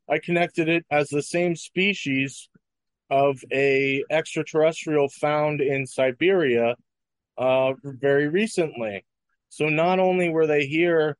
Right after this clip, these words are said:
uh, in Sumerian time, because if you look at Sumerian time, you'll see that these little beings were being taken over by bigger beings.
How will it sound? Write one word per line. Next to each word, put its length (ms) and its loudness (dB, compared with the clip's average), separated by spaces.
uh, 380 2
in 180 0
Sumerian 720 0
time, 520 -4
because 280 -4
if 120 -4
you 140 0
look 180 0
at 120 -2
Sumerian 640 -2
time, 360 -6
you'll 200 0
see 380 0
that 320 2
these 240 -2
little 260 2
beings 480 -2
were 140 -4
being 320 -2
taken 420 -2
over 500 0
by 180 2
bigger 360 0
beings. 720 -6